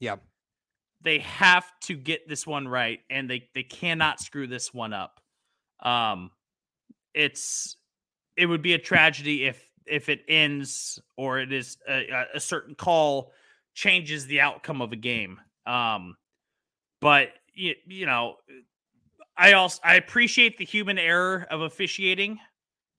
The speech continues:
Speaker 2: because that's, that's part of sport, but also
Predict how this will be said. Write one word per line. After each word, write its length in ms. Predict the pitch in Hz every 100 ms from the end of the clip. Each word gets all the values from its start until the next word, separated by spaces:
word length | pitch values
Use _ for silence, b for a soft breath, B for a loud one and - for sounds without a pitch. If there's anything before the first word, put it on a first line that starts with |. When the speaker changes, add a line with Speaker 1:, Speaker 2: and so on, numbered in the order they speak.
| -
Speaker 2:
because 260 | 143 160 143
that's, 300 | 156 - - _
that's 220 | 156 143
part 260 | - 202 170
of 140 | 156
sport, 640 | 135 - 147 175 196 - - _ _ _ _ _
but 160 | - 160
also 800 | - 156 160 170 175 160 147 135